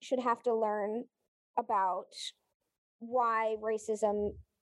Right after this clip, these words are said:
is so ingrained and awful in our society. If, if a thirteen-year-old Jewish girl is old enough to experience anti-Semitism, all of her classmates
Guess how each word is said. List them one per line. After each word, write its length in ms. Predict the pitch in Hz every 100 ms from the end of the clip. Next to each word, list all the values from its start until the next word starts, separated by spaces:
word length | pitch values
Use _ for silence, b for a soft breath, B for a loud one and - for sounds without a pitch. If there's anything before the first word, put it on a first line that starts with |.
| _
is 140 | 233 -
so 280 | 233 214 -
ingrained 560 | 208 208 208 202 202
and 100 | 196 196
awful 640 | 196 208 - 190 180 202 B B B -
in 320 | 220 196 208 -
our 160 | 202
society. 540 | - 262 370 240 135 - B B -
If, 160 | 285 - - _ 277
if 120 | 294 -
a 60 | 262
thirteen-year-old 720 | - 294 - 330 311 277 247
Jewish 560 | 233 240 262 277 - - _ 247
girl 480 | 277 294 302 349 403 _ _ _ _ _ - 226 _ _ 294
is 220 | 285 247
old 200 | 254 254
enough 320 | 277 277 269 -
to 180 | 294
experience 1000 | 269 - - 262 240 254 269 294 285 - - - - - - - - - -
anti-Semitism, 880 | 262 262 262 247 247 294 320 359 403 453 466 _ _ _ _ _ _ _ _ _ _ _ _ _ _ _ _ -
all 220 | 277 294
of 80 | 285
her 100 | 302
classmates 760 | 294 247 262 330 330 381 -